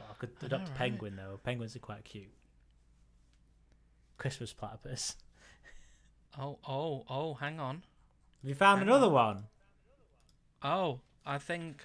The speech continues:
Speaker 2: I think I have. I just need to put in my address details.
Speaker 1: Where is it?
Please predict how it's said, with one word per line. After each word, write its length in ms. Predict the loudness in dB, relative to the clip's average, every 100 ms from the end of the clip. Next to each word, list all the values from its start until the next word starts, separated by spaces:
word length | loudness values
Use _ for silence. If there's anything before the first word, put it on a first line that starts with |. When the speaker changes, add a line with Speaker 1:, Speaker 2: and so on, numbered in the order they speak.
| -10
Speaker 2:
I 60 | -8
think 260 | -10 -6
I 80 | -4
have. 360 | -4 -4 -4 -8 -18 -20 -20 -20 -20 -20 -18
I 60 |
just 240 | -16 -12 -10
need 160 | -10 -10
to 180 | -14 -14 _ -16
put 180 | -10
in 240 | -8 -8 -12 -18 -14
my 480 | -10 -10 -10 -12 -14 _ _ _ _ _ -18
address 260 | -14 -14
details. 640 | -14 -14 -14 -14 -14 -18 -20 -20 -20 _ _ _ _ -12
Speaker 1:
Where 180 | -8 -6
is 120 | -4
it? 220 | -4 -6